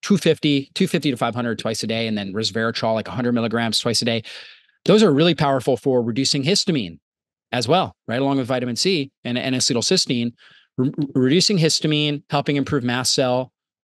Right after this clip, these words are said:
uh, formation, and also helping preventing against things like cytokine storm, right, which we learned about with covid and,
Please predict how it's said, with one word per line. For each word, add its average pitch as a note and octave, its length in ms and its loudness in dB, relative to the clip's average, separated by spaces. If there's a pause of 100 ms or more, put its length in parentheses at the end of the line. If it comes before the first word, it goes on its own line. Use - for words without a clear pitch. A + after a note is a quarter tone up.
uh, G#2+ 400 0
formation, C3+ 600 0
and D3+ 100 0
also D#3 600 2 (480)
helping D3+ 380 0
preventing D3 420 -2
against C#3 640 -2
things D3+ 220 -2
like C3+ 120 -2
cytokine C3+ 520 -2
storm, C#3 580 -2 (140)
right, A#2+ 200 0
which B2 140 -4
we B2 80 -2
learned A#2+ 180 0
about A2+ 220 0
with A#2 120 -6
covid A#2 520 -2
and, G2 140 -8